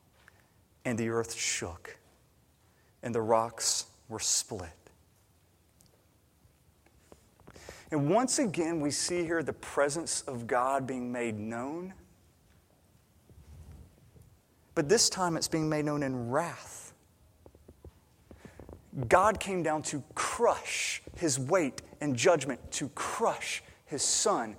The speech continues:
That's what Isaiah fifty-three is talking about when he says he was crushed for our iniquities. The full weight of God's wrath crushed him. And the earth shook.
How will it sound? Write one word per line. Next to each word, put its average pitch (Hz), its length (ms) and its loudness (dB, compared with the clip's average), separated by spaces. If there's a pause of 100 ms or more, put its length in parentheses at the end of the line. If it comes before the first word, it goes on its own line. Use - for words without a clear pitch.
(100)
That's - 160 -6
what 208 100 6
Isaiah 165 380 6
fifty-three 160 440 4
is - 140 6
talking 226 380 8
about 151 200 8
when 151 80 2
he 160 100 2
says 151 260 6 (180)
he 214 100 8
was 180 220 8 (300)
crushed - 960 8 (460)
for - 340 6
our 165 340 8 (300)
iniquities. 151 680 0 (160)
The 151 80 4
full 214 680 8
weight 165 280 2
of 123 140 -2
God's 131 280 2
wrath 123 460 0 (300)
crushed - 540 -6
him. 101 200 -12 (2000)
And 123 80 -8
the 127 120 0
earth 120 160 0
shook. - 460 -6